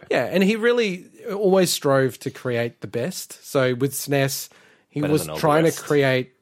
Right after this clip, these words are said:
Speaker 1: a cycle accurate, uh, snes emulator. And I would say if you want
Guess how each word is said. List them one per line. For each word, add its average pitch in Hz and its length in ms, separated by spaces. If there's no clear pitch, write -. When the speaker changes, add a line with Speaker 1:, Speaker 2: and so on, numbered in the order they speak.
Speaker 1:
a 139 60
cycle 143 540
accurate, 127 520
uh, 120 240
snes 139 380
emulator. 113 360
And 160 200
I 214 80
would 320 160
say 156 260
if 147 260
you 190 200
want 147 340